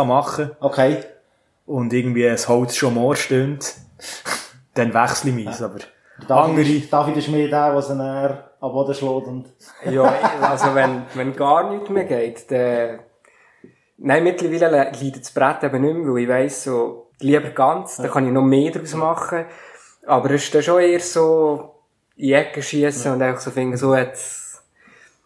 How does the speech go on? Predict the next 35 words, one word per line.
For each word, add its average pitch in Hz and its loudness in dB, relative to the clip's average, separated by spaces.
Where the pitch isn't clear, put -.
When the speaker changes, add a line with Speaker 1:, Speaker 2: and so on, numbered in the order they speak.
Speaker 3:
jetzt - -14
habe 127 2
ich's - -8
gesehen. 127 2
Speaker 2:
Aber 117 -2
kaufst 185 2
du 190 0
mehrere 185 0
Decks 180 -2
pro, 165 2
pro 139 -2
Saison, 151 -2
sag 143 0
ich 147 0
jetzt 131 2
mal, 135 6
Speaker 3:
Ich 135 2
Speaker 2:
pro, 120 -2
pro 127 -6
Speaker 3:
liebe 147 2
Speaker 2:
Saison? 156 0
Speaker 3:
ein 139 -2
Skateboard 143 -4
kaufen. 123 -6
Es 127 -4
Speaker 2:
Okay. 139 4
Speaker 3:
<laughs> 110 -10
also - -2
ich 160 0
bin 160 2
nicht 165 0
unbedingt 156 0
der 143 -6
Materialist. 131 0
Ich, 143 -12